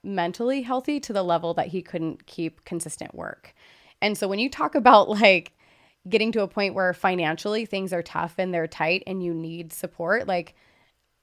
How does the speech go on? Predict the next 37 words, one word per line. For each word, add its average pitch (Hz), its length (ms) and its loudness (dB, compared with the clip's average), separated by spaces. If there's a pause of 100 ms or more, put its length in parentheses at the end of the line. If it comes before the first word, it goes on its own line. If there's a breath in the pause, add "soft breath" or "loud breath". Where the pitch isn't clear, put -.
(160)
I 202 140 4
understand 185 640 -4
what - 120 -12
that's - 220 -10
like - 200 -10
a 180 60 -6
thousand 165 380 -4
percent, - 420 -10
because 185 280 -6
we 185 100 -8
had 170 220 -2
a, 165 80 -4 (100)
a, 170 140 -4 (260)
a 196 120 -10
point 185 480 -6 (200)
because 196 340 -6
of 170 100 -6
that 156 140 -2
year. 202 200 2
And 180 80 0
I 180 80 0
point 220 240 2
out 185 120 -2
that - 180 0
e-, - 240 -12
that 170 140 -2
whole 180 220 -2
year 170 460 -2 (400 loud breath)
because, 165 600 0 (220)
like, 180 160 -6
we 180 300 -2
ended 180 240 -4
up 165 100 -4
losing 160 300 -4
our 165 100 -4
house 226 500 -2
because 202 560 -8